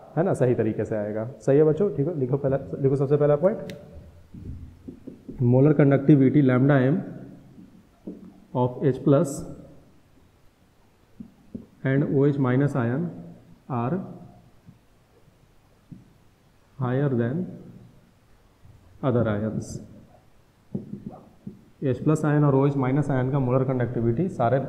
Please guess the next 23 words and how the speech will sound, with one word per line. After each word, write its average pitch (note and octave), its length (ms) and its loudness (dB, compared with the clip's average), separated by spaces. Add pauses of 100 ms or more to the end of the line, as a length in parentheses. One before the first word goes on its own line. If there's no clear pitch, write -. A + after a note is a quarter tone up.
आयन A#2 180 -2
से A#2+ 140 -2
हायर E3+ 340 -4
होता G#2 320 -4
है। A2 80 -6 (300)
ठीक B2 120 2
है, G#2 100 0 (380)
और B2 220 4
इन D#3+ 100 8
दोनों F3 180 10
में F3 120 8
किसका F3 280 4
हाई F3+ 140 6
होता F3+ 200 2
है? F#3+ 120 0
तो E3 100 -2
एच A2 140 0
प्लस D3 220 2
आयन C#3+ 180 6
का। C#3+ 160 0 (1300)
Molar C3 300 4
conductivity C#3+ 760 8
of C3+ 160 2